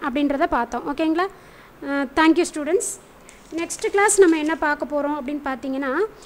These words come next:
ஃபாசிலைசேஷன் பத்தி பார்க்குறோம். If you have any doubt, uh, என்னோட phone நம்பருக்கு நீங்க doubt கேளுங்க.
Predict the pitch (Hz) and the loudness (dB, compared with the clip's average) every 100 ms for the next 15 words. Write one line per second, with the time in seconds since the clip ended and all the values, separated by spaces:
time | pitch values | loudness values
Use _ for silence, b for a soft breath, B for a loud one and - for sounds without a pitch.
0 | B B - 370 392 392 370 359 - 277 | B B 8 10 10 8 8 6 4 0
1 | - 285 269 339 - 240 233 226 - - | 0 0 0 0 2 0 -2 -6 -10 -20
2 | - - - - - - - - - - | -20 -20 -20 -20 -20 -20 -20 -20 -20 -20
3 | - - - 294 381 453 339 349 392 311 | -20 -12 -4 4 8 8 10 10 8 8
4 | 381 480 - 339 302 285 285 277 269 269 | 6 6 -2 -8 -4 0 0 0 0 -2
5 | - - b b b b - - - - | -6 -18 b b b b -20 -20 -20 -20
6 | - - 208 - - 320 349 370 320 320 | -10 4 10 10 10 10 12 10 8 8
7 | 453 415 311 277 277 - 262 262 247 | 10 10 10 6 2 2 0 0 -2